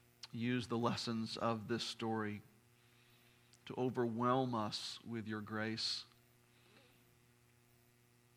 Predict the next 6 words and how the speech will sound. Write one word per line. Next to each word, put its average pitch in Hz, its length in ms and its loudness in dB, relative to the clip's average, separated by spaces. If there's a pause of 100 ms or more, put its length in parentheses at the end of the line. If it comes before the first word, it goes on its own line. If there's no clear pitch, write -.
(1000)
That 117 100 -2
the 123 80 0
lessons 123 500 6
of 113 180 2
this 113 140 2
story, 117 600 0